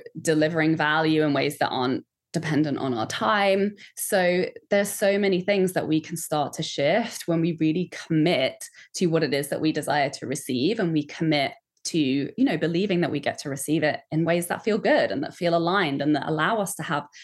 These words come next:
all of the things in life that we desire without having to make sacrifices and to really rewrite all of those old programs that, you know, we've been running on for however many generations. And so,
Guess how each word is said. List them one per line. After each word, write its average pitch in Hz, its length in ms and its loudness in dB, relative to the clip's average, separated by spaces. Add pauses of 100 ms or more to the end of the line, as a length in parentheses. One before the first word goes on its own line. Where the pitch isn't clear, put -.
(200)
all 165 180 6
of 151 80 -2
the 156 80 -4
things 147 400 0 (320)
in 160 140 4
life 143 320 2
that - 140 -4
we 151 100 2
desire 139 320 2
without 180 320 0
having 202 160 0
to 185 120 -4
make 151 200 0
sacrifices 139 960 -2
and 147 200 0 (260)
to 185 80 0
really 185 360 0
rewrite 165 460 0
all 147 160 -2
of 143 100 -6
those 143 220 0
old 139 180 -2
programs 147 640 0
that, 123 280 2 (120)
you 175 100 -2
know, 113 160 -2
we've 143 160 -2
been 147 160 0
running 147 240 2
on 135 100 0
for 151 140 -6
however 147 380 -4
many 143 200 0
generations. 131 720 -2 (720)
And 170 180 2
so, 170 480 2